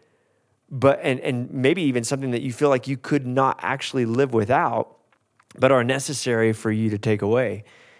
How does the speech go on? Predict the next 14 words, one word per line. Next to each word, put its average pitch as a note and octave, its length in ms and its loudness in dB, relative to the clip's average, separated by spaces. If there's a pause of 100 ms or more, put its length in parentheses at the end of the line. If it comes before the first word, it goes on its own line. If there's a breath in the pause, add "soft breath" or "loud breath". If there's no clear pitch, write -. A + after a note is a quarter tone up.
(140)
It A#2+ 80 4
reminds C3 400 4
me C3 200 4
of, A2+ 420 4
uh, G#2+ 260 4
the A2 140 -4
nineteen E3 540 -2
sixty D3 420 -2
Olympics. G#2 540 0
In A2+ 280 -6
nineteen D3 320 0
sixty, A2+ 540 -2 (360 loud breath)
the D#3 240 0
Ethiopia-, A#2+ 840 0